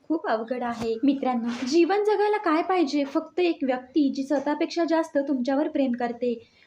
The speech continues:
ज्याच्या शब्दातच बोलता त्याचा, त्या शब्द ऐकायला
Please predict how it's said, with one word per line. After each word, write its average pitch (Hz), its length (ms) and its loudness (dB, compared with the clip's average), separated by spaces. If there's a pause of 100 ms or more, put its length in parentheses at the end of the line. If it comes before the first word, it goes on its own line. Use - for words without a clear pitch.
(180)
ज्याच्या 277 320 2
शब्दातच 330 640 0
बोलता 269 420 0 (280)
त्याचा, 294 240 -2 (200)
त्या 302 220 0
शब्द 302 320 -2
ऐकायला 294 560 0